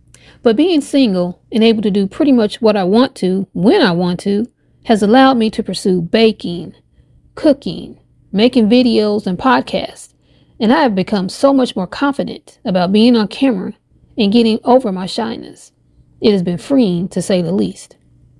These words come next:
Three, career focused. Concentrating on professional goals and ambitions without the distraction of maintaining a romantic relationship. I never let any of my prior relationships interfere with my career, though,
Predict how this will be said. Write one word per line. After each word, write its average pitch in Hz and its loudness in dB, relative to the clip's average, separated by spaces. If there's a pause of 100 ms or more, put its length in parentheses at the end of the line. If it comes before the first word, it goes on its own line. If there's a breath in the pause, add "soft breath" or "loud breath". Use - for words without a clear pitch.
(680)
Three, 247 2 (260)
career 226 4
focused. - -4 (760)
Concentrating 262 2
on 190 -2
professional 208 -2
goals 190 2
and 175 -2
ambitions 180 -2 (300 soft breath)
without 220 2
the 240 0
distraction 220 -2
of 190 0
maintaining 190 -2
a 185 -2
romantic 190 -2
relationship. 196 -6 (800 soft breath)
I 349 -2
never 339 4
let 220 0
any 208 0
of 196 0
my 185 -2
prior 196 0
relationships 190 -4
interfere 202 -4
with 185 -4
my 185 -6
career, 190 0
though, - -8